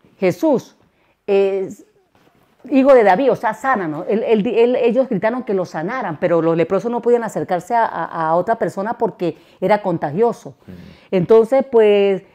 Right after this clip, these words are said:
Speaker 1: Jesús lo, lo, lo sanó, lo sanó, pero solamente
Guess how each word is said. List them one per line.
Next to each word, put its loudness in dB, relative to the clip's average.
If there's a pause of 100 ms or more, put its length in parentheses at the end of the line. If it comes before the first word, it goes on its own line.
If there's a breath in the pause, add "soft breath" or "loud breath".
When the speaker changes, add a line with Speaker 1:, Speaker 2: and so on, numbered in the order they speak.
Speaker 1:
Jesús 4
lo, 6
lo, 2
lo 2
sanó, -4 (420)
lo -2
sanó, -4
pero 0
solamente -2